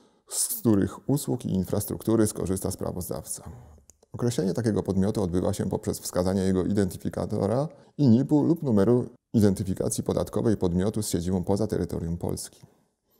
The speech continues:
Podmioty te na potrzeby załącznika numer jeden określono wspólnym mianem podmiotów obcych.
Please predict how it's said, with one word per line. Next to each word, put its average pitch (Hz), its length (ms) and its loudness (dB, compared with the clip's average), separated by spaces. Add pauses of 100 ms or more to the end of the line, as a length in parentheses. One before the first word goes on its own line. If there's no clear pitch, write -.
(280)
Podmioty 98 440 2
te 98 240 0 (400)
na - 80 -2
potrzeby 101 340 0
załącznika 90 480 -2
numer 92 220 0
jeden 123 400 -2 (220)
określono 113 440 -4
wspólnym 135 460 0
mianem 98 280 0
podmiotów 92 440 -2
obcych. - 520 -6